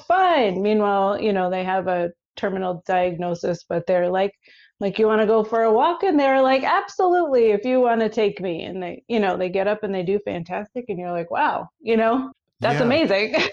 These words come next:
Speaker 1: <laughs> You know, and then you go into someone else's room and they're fairly young and, and they just have this whole, you know, woe is me thing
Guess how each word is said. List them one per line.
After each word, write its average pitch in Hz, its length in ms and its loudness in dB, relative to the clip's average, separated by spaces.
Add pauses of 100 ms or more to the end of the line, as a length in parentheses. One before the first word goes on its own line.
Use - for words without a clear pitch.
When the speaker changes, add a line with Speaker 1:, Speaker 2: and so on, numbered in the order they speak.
(240)
Speaker 1:
<laughs> 349 320 -2
You 269 140 4
know, 247 200 2 (320)
and 240 140 2
then 233 120 2
you 220 120 2
go 220 200 2
into 208 300 -2
someone 202 340 -6
else's 190 400 -8
room 190 360 -4
and 180 140 -8
they're 180 300 -6 (380)
fairly 185 400 2
young 185 460 -2
and, 165 260 -4
and 165 500 -6
they 170 180 0
just 170 260 -2
have 175 220 -2
this 170 200 -2
whole, 165 480 -2 (580)
you 196 120 -2
know, 165 140 2
woe 180 280 2
is 175 160 0
me 180 320 0
thing 175 560 -2